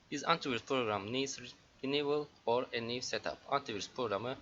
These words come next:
yenilemeye ya da yeni bir kuruluma ihtiyacı varmış. Bakıyoruz. Evet. Install the antivirus software. Antivirüs uygulamasını yükleme demiş. Yeni kurulum.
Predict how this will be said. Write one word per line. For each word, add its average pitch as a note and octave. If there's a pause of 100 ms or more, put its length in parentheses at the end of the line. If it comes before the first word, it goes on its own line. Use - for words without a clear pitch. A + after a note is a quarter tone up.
(240)
yenilemeye A2+
ya G#2+
da A#2+
yeni A#2
bir -
kuruluma G#2+
ihtiyacı F2+
varmış. F2
Bakıyoruz. B2+ (680)
Evet. -
Install B2+
the C#3
antivirus B2
software. - (300)
Antivirüs G2+
uygulamasını G2+ (600)
yükleme G2+
demiş. D#2 (260)
Yeni G#2+
kurulum. F#2+